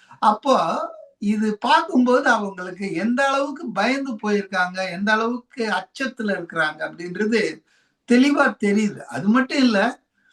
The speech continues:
இப்ப முதல்வர் வந்து ஹோம் மினிஸ்ட்ரியும் பார்க்கறதால, உளவுத்துறை, இன்டெலிஜென்ஸ் தகவல்கள் எல்லாம் அவருக்கு நிச்சயமா கிடைச்சிருக்கும். இப்ப இன்னைக்கு பரவலா பேசிக்கிறது தான், இது ஒண்ணும் பெரிய சிதம்பர ரகசியம் இல்ல.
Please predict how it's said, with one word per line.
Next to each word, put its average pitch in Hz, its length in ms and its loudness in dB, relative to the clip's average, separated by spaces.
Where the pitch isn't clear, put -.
இப்ப - 160 -8
முதல்வர் 240 680 4
வந்து 220 400 -4
ஹோம் 233 300 0
மினிஸ்ட்ரியும் 214 800 -4
பார்க்கறதால, 185 800 -2
உளவுத்துறை, 214 840 0
இன்டெலிஜென்ஸ் 202 840 -2
தகவல்கள் 214 540 2
எல்லாம் 294 220 2
அவருக்கு 277 320 -6
நிச்சயமா 277 640 -6
கிடைச்சிருக்கும். 226 640 -6
இப்ப - 160 -4
இன்னைக்கு 196 680 2
பரவலா 226 520 4
பேசிக்கிறது 214 680 -2
தான், 185 260 -2
இது 170 220 -8
ஒண்ணும் 202 240 -2
பெரிய 196 320 0
சிதம்பர 202 520 0
ரகசியம் 175 540 -6
இல்ல. 165 360 -2